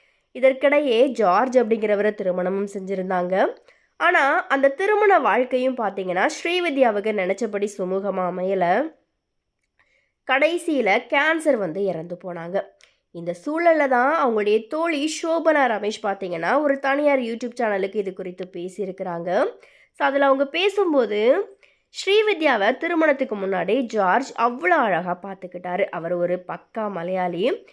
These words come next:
நல்ல கட்டுமஸ்தான உடல் அவருக்கு. நானும் ஸ்ரீவித்யாவும் திருவனந்தபுரத்துக்கு அடிக்கடி போவோம். அப்படிதான் ஜார்ஜுடனான பழக்கம் அதிகரிச்சுது. ஒரு கட்டத்துல ஸ்ரீவித்யாவினுடைய பணத்தை நிர்வகிக்கிற அளவுக்கு ஜார்ஜ் ஸ்ரீவித்யா கிட்ட நெருக்கமானாரு.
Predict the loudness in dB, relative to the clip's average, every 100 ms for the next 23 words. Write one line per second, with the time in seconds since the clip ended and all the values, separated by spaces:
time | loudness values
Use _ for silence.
0 | _ _ -8 -4 0 2 0 0 -4 -4
1 | -2 -2 0 0 2 0 -2 -2 -4 -4
2 | -4 -6 -8 -10 _ _ -10 -4 0 2
3 | 0 -2 -4 -2 0 2 2 -2 -4 -2
4 | 0 2 0 -2 -4 -4 -4 -4 -4 -6
5 | -6 -6 -2 -4 -4 -10 -6 -4 -4 -2
6 | -2 -2 -2 -2 -2 -2 -4 -6 -8 -6
7 | -6 -6 -6 -6 -8 -4 -2 -2 -4 -18
8 | _ _ _ 0 0 2 0 2 0 0
9 | 2 2 0 -2 -4 -2 0 2 4 2
10 | 2 0 -2 -4 -2 -2 -2 -2 0 0
11 | 0 0 0 2 2 2 0 -4 -4 -6
12 | -6 -2 0 2 0 -6 -12 -8 -4 -4
13 | -2 -4 -4 -6 -4 -6 -8 -10 -10 -6
14 | -6